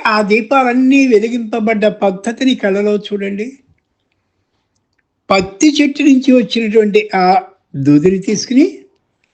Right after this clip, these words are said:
దాని నుంచి సన్నమైనటువంటి దారాన్ని లాగి, ఆ దారాన్ని మూడు వరుసలుగా చెయ్యాలి. అంటే,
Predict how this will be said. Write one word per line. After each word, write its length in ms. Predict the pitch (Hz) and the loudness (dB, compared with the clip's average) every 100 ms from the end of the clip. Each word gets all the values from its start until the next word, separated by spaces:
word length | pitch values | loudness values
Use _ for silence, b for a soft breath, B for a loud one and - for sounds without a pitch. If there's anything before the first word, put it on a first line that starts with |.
| _ _ _ _ | _ _ _ _
దాని 340 | 151 185 196 | -2 0 2
నుంచి 240 | 214 240 254 | 0 2 0
సన్నమైనటువంటి 1200 | - 208 240 277 277 302 285 277 254 254 240 220 | 0 0 4 4 6 4 2 2 2 2 2 2
దారాన్ని 580 | 196 190 196 214 220 202 | 2 2 2 2 2 2
లాగి, 680 | 180 170 190 208 277 320 - _ _ _ - _ _ _ _ _ _ _ _ _ - | 2 2 2 0 -2 -6 -16 _ _ _ -20 _ _ _ _ _ _ _ _ _ 0
ఆ 500 | 165 170 175 175 - 151 | 2 4 2 2 -2 -4
దారాన్ని 1000 | 147 165 208 247 262 202 190 214 226 247 _ _ _ _ _ _ _ _ 143 | 0 2 4 2 2 0 0 -2 -8 -14 _ _ _ _ _ _ _ _ -4
మూడు 480 | 143 160 196 214 | 0 4 6 6
వరుసలుగా 680 | 208 175 202 202 269 269 277 | 4 4 0 2 2 2 2
చెయ్యాలి. 580 | 262 - 190 180 151 147 | 0 -2 0 0 -2 -4
అంటే, 580 | 170 190 226 202 208 214 | -4 2 2 2 -2 -8